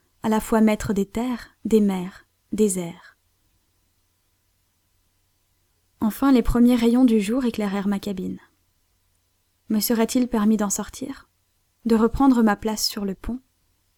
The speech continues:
ainsi que j'avais pu le faire à la surface du lac Erie ? Je poussai le panneau. Il s'ouvrit. Je me redressai à mi-corps.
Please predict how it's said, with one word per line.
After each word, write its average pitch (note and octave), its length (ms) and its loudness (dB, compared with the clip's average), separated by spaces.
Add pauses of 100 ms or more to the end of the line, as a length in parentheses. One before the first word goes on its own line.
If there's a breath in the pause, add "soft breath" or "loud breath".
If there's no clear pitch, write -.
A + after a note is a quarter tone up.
ainsi A3 260 -2
que B3+ 120 2
j'avais G#3+ 240 2
pu A3 160 -2
le G#3+ 100 0
faire B3 300 -4
à A3 60 0
la G3 100 -4
surface G#3 420 -8
du - 140 -6
lac F#3 300 -6
Erie ? G3 420 -8 (2000)
Je - 140 -2
poussai A3+ 280 -4
le G#3+ 80 2
panneau. G#3 360 -6 (640)
Il G#3 120 -2
s'ouvrit. F#3+ 460 -8 (2500)
Je A#3+ 120 0
me A#3 100 4
redressai A3+ 460 0
à G#3+ 80 0
mi-corps. G3+ 640 -6